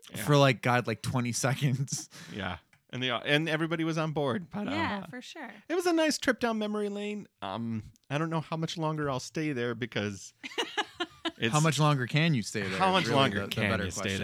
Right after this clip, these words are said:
Speaker 2: question
Speaker 1: I'm
Speaker 2: is.
Speaker 1: not gonna be like, "Hey guys, B N F N L, I'm
Speaker 3: <laughs>
Speaker 1: back."
Speaker 3: It's happening.
Speaker 2: Well, I was gonna call <laughs> you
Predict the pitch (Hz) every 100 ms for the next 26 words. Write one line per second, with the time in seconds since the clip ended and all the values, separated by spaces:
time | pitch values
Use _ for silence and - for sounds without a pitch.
0 | 98 107 127 131 110 127 117 117 120 104
1 | 95 - - _ _ 107 113 107 104 98
2 | 98 98 95 113 117 120 127 143 139 139
3 | 117 110 - 139 139 165 151 160 - -
4 | - - 285 320 - 262 269 - - 262
5 | 220 165 160 180 196 180 160 - 156 143
6 | 175 - 147 156